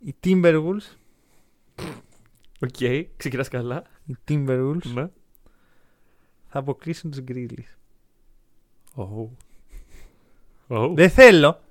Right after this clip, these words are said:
Speaker 1: γιατί πάω πάρα πολύ τους Grizzlies, αλλά τον τελευταίο μήνα οι Timberwolves είναι top five ομάδα στο N B A.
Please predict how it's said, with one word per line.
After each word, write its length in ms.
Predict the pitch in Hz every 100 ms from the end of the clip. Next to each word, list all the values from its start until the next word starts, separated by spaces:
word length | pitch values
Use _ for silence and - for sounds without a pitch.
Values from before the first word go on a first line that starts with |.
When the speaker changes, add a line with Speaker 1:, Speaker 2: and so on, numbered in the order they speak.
| _ -
Speaker 1:
γιατί 260 | 131 185
πάω 240 | 170 190 190
πάρα 440 | - 175 196 151
πολύ 200 | 123 117
τους 120 | 113 110
Grizzlies, 480 | 110 113 107 117 147 - _ - _ - _ _ - - -
αλλά 540 | 151 143 139 127 - -
τον 200 | - 127
τελευταίο 720 | 135 127 123 - - 160 202
μήνα 480 | 180 135 120 110 - - _ _ _ _ _ _ _ _
οι 80 | _ -
Timberwolves 760 | 147 147 131 123 113 120 135 -
είναι 380 | 139 151 165 175 -
top 140 | 170 160 _
five 240 | 151 156 156
ομάδα 380 | 131 127 135 135
στο 200 | - 123 123 117
N 40 |
B 120 | 117
A. 180 | 113 123